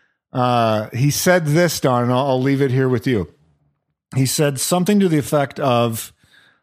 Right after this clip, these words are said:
um, "Watching your child grow up is a game of tug or war, tug of war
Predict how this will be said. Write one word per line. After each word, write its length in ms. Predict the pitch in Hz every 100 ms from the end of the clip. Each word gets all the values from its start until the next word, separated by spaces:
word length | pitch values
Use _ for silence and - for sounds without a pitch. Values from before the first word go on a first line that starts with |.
| _
um, 600 | 127 120 113 107 101 98 - _ _ _ _ _ _ _ _ _ _ _ _ _ _ _ _ _ _ _ _ _ _ _ _ _ _ -
"Watching 720 | 135 139 147 170 196 233 202
your 120 | 175
child 540 | - 165 156 151 131
grow 300 | 123 120 110
up 440 | 101 95 - - _ _ _ _ _ _ _ _
is 180 | 139 127
a 80 | 139
game 580 | 110 139 139 151 160 175 -
of 240 | 143 117
tug 340 | - 156 151 151
or 140 | 147
war, 680 | 135 127 120 104 92 95 113 _ _ _ _
tug 200 | - 156 151
of 140 | 123
war 420 | 135 123 101 98